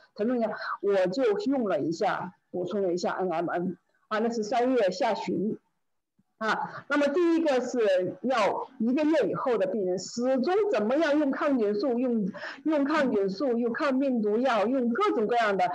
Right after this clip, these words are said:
自由基、清除剂，啊，多种营养素都效果不好，一直都不能很好恢复的时候，我就使用了一下N M N。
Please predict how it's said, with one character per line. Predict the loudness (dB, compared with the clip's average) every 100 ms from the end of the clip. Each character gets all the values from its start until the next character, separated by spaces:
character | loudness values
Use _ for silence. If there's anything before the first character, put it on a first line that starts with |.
| -6 _
自 | -2
由 | 2 2
基、 | 2 0
清 | 0 0 0
除 | 0 -2
剂， | -2 -2 -4 -6 -6
啊， | -4
多 | -2 0
种 | 2 0
营 | 0
养 | 0 -2
素 | -2 -6 -2
都 | 0 2 2
效 | 0 0 2 2
果 | 2 0
不 | 0
好， | 0 0
一 | 0 0
直 | 0
都 | -2
不 | 0 0
能 | -2
很 | -2
好 | -2 -2
恢 | -2 -2
复 | -2
的 | -4
时 | -2
候， | -2
我 | 0 -2
就 | 0 -2
使 | -2 -4
用 | -4
了 | -4
一 | -6
下 | -6
N | -4 -4
M | -4
N。 | -6